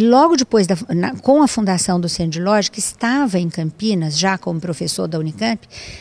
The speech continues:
no Instituto de Matemática, o professor Newton Carneiro Afonso da Costa, que é considerado internacionalmente o fundador da lógica paraconsistente,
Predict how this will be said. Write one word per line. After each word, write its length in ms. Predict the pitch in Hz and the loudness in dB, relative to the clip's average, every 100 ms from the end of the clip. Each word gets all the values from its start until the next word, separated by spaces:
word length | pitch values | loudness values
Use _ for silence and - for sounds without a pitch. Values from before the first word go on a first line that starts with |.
| - | 0
no 200 | 185 226 | 4 6
Instituto 340 | - 196 175 | 4 0 -2
de 60 | 170 | 0
Matemática, 640 | 165 160 180 208 240 - | -2 -2 0 0 0 -4
o 20 | 208 | -4
professor 380 | 220 - 226 | -4 0 0
Newton 280 | 202 226 233 | 2 0 0
Carneiro 400 | 226 208 208 208 | -2 0 0 0
Afonso 300 | 202 220 196 | -2 -4 -4
da 100 | 226 | -4
Costa, 540 | - 233 214 - - - - - - _ | -2 0 0 -2 -10 -16 -16 -16 -18 _
que 260 | - 262 240 | 0 4 6
é 120 | 269 | 4
considerado 800 | 277 226 - 196 180 175 175 165 | 2 0 2 2 2 2 2 0
internacionalmente 800 | 170 180 175 165 185 170 175 214 233 | -2 -2 -2 -2 -2 0 0 0 -2
o 60 | |
fundador 560 | - 277 302 269 202 214 | -2 2 4 4 2 2
da 120 | 226 | 0
lógica 360 | 208 202 - 233 | 0 -2 -4 -4
paraconsistente, 880 | 220 214 240 - 247 208 175 - | -4 -2 -2 -2 -2 -2 -2 -8